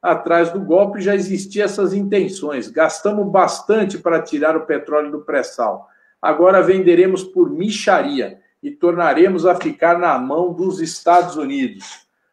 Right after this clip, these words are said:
O Adnan Eucadre: "Temos que denunciar Moro e sua quadrilha lavajateira", certo? A cia, inclusive ele lembra aqui a participação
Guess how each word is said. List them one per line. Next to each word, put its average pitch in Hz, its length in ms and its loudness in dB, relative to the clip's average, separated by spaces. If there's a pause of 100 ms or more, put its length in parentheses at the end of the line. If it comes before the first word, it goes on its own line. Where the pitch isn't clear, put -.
O 156 140 2
Adnan 180 460 4
Eucadre: 165 760 2
"Temos 214 380 0
que 202 100 -12
denunciar 180 720 -2
Moro 202 540 2
e 170 40 -6
sua 196 380 -4
quadrilha 190 640 0
lavajateira", 165 1040 0 (480)
certo? 147 600 -6
A - 160 -6
cia, 180 640 -2
inclusive 143 640 -6
ele 233 160 -4
lembra 156 380 -2
aqui 123 220 -4
a 175 100 2
participação - 840 -4